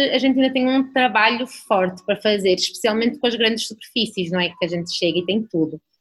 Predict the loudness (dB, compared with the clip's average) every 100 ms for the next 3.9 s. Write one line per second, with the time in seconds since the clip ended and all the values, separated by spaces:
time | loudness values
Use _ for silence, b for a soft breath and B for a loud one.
0 | B B _ 0 2 0 2 0 0 0
1 | 2 2 0 -2 0 0 0 -2 -4 -2
2 | 0 2 2 -2 -4 -4 -2 0 0 0
3 | 0 -2 -4 -10 -10 -6 -6 -6 -8